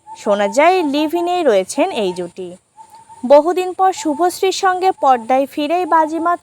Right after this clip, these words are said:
করেছেন অভিনেতা। সিনেমা মুক্তির পর দর্শকের ঢল নেমেছে ওপার বাংলার প্রেক্ষাগৃহে। এমন সময়ে আনন্দবাজারের মুখোমুখি হয়েছিলেন দেব। সেখানে তাকে প্রশ্ন করা হয় শুভশ্রীর সঙ্গে তার সম্পর্ক নিয়ে।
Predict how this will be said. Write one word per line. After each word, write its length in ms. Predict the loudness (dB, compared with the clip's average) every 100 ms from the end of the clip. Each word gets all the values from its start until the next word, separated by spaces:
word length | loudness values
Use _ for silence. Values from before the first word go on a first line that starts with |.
| -6
করেছেন 440 | -6 -4 -4 -4
অভিনেতা। 640 | -4 -6 -4 -4 -2 -4 -4 _ _ _ -18
সিনেমা 420 | -4 -2 0 -2 -2
মুক্তির 420 | -2 -6 -10 -14
পর 280 | -2 0 2
দর্শকের 800 | 2 2 0 -4 -4 -2 -6
ঢল 340 | -4 4 4 6
নেমেছে 600 | 0 -2 -6 -2 0 0 -4
ওপার 320 | -6 0 0
বাংলার 440 | 2 0 0 -2 -2
প্রেক্ষাগৃহে। 800 | -6 -10 _ -14 -14 -8 -8 -8 _ _ _ _ _ _
এমন 400 | -4 -4 -2 -4
সময়ে 500 | -4 -4 0 0 0
আনন্দবাজারের 960 | 0 0 0 -2 -2 -2 -2 0 -2 -2
মুখোমুখি 640 | -2 -4 -4 -6 -2 0
হয়েছিলেন 680 | 2 0 0 -4 0 0 2
দেব। 220 | 0 -2 -6 -18 -16 -18 _ -12
সেখানে 440 | -2 -2 0 0
তাকে 280 | 0 0 -4
প্রশ্ন 500 | -2 0 0 -2 -2
করা 280 | 4 4 4
হয় 260 | 4 2
শুভশ্রীর 580 | 2 -2 0 -2 -2 -8
সঙ্গে 420 | -2 0 0 -2
তার 200 | -2 -6
সম্পর্ক 580 | -4 -6 -4 -2 -4 -2
নিয়ে। 360 | -6 -4 -8